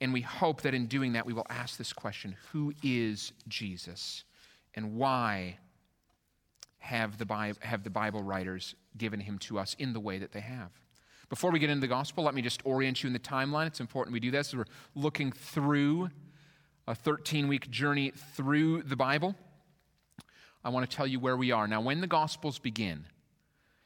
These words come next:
there hasn't been biblical writing for about four hundred years. Malachi is about the last thing we get in our Bible, four hundred years before the New Testament.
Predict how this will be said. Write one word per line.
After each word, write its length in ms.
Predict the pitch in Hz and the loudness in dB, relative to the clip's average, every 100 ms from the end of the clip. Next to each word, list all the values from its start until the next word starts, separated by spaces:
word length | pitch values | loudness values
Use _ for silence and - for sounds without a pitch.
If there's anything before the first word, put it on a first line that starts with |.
| _ _ _ _ - | _ _ _ _ -2
there 120 | 131 | 2
hasn't 380 | - 160 165 139 | 4 2 2 2
been 260 | 151 139 110 | 2 2 2
biblical 440 | 165 170 - 165 | 2 2 0 0
writing 420 | 135 120 113 110 | 4 4 4 0
for 180 | 110 131 | -2 0
about 220 | 113 107 | 2 2
four 320 | - - 127 | -2 0 0
hundred 460 | 131 - 127 127 123 | 0 0 -2 0 0
years. 540 | 107 92 78 - - - | 0 -2 -4 -8 -10 -2
Malachi 460 | 120 127 139 151 | 2 4 2 4
is 120 | 135 | 2
about 200 | 123 127 | 4 2
the 80 | 131 | 2
last 440 | 117 120 123 - - | 2 2 2 -2 -2
thing 200 | 135 123 | 0 0
we 100 | 117 | 0
get 220 | 123 127 | 0 0
in 100 | 120 | 0
our 120 | 110 | 0
Bible, 380 | 107 113 127 156 | 2 2 0 -4
four 280 | - 127 117 | -4 -2 0
hundred 340 | 123 120 117 | 0 -2 0
years 320 | 110 120 113 | 2 2 0
before 520 | - - - - 127 | -4 -12 -8 0 0
the 80 | 127 | 0
New 120 | 123 | -2
Testament. 540 | 120 - 131 - 156 | -2 -2 -2 -2 -4